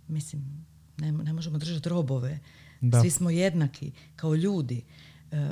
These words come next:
Speaker 1: ono što je moje pitanje, možemo li čitati Bibliju tako? E, i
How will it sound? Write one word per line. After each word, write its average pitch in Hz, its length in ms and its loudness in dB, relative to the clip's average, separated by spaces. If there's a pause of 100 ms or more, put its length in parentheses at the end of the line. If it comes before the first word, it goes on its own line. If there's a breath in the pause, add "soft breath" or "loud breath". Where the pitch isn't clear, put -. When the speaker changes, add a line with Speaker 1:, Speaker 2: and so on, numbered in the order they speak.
Speaker 1:
ono 226 180 0
što 247 160 -4
je 196 40 2
moje 208 380 2
pitanje, 160 460 -2
možemo 240 360 0
li 196 100 0
čitati 190 400 -6
Bibliju 160 380 -2
tako? - 480 -4 (960 loud breath)
E, 170 60 -4 (1040)
i 208 120 0